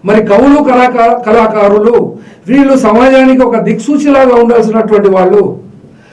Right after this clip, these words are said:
కళాకా-, కవులు, కళాకారులు తమ భావజాలాన్ని ప్రజలకు అందించి ప్రజలకు సేవ చేయడానికి వచ్చింది కదా. మరి వచ్చినప్పుడు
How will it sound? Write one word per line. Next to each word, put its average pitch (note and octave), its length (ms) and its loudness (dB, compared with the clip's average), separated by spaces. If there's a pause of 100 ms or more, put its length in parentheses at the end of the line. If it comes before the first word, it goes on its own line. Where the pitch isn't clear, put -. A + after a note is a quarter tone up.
(200)
కళాకా-, B3+ 680 -2
కవులు, C#4 380 2
కళాకారులు A#3+ 880 0 (260)
తమ A3 80 0
భావజాలాన్ని A#3 1120 0 (200)
ప్రజలకు B3+ 420 0
అందించి A#3+ 460 -2
ప్రజలకు A#3+ 440 0
సేవ C4 380 0
చేయడానికి A#3+ 420 0
వచ్చింది G#3+ 320 -2
కదా. G3+ 460 -4 (920)
మరి B3 160 0
వచ్చినప్పుడు A#3+ 760 -2